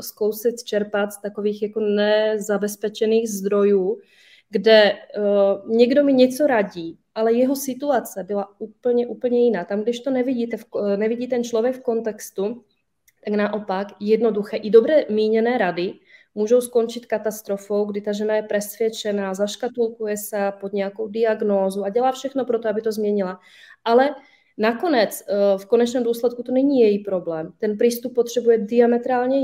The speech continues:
jiný. A, eh, právě to jsou potom obrovské škody, kdy prostě dojdou ženy, které mají několika letou, někdy deseti, deset let, eh, snahu o otěhotnění a nejsou prostě úspěšné, protože nedy-, nedostali se k správným informacím.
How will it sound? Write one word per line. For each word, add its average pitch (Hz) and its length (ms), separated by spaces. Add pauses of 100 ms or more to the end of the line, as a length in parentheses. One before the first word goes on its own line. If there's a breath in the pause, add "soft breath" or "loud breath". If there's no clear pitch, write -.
jiný. 196 300 (560)
A, 202 600
eh, 208 220 (260)
právě 254 480 (140)
to 240 80
jsou 269 280
potom 254 320
obrovské 254 840 (400)
škody, 226 640
kdy 226 160
prostě 226 340
dojdou 220 720
ženy, 220 380
které 226 320
mají 220 460
několika 226 840
letou, 220 720 (200)
někdy 208 260
deseti, 226 600
deset 214 380
let, 214 240
eh, 220 140
snahu 214 420
o 220 100
otěhotnění 208 840 (300 loud breath)
a 208 60
nejsou 220 300
prostě 226 640
úspěšné, 233 640
protože 208 380
nedy-, 196 400
nedostali 226 520
se 240 160
k - 80
správným 214 540
informacím. 190 760